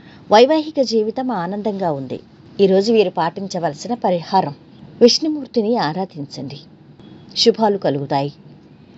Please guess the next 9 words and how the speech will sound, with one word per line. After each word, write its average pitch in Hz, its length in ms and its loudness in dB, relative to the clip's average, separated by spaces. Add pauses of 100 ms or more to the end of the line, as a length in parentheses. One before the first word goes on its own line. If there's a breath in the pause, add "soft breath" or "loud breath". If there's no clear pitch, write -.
(240 loud breath)
మొత్తం 190 240 2
మీద 190 160 4
ఈ 175 200 2
రాశి 160 300 -2
వారికి 160 320 -4 (340 soft breath)
ఈరోజు 220 380 4
శుభ 208 240 -10
ఫలితాలు 226 580 -10 (120)
గోచరిస్తున్నాయి. 156 800 -2